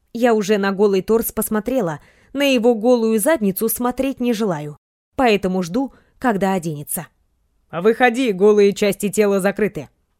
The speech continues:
Тебе ничего не угрожает". С осторожностью выхожу из своего временного укрытия,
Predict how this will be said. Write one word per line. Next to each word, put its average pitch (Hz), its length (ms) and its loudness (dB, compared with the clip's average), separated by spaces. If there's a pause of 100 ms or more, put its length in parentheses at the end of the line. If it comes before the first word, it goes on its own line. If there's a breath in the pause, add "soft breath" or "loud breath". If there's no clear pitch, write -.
(420)
Тебе 202 420 -2
ничего 240 480 -2
не 202 120 2
угрожает". 165 680 -2 (500)
С - 140 0
осторожностью 226 800 2
выхожу 214 460 -2
из 220 180 0
своего 208 420 2
временного 190 580 2
укрытия, 190 640 -2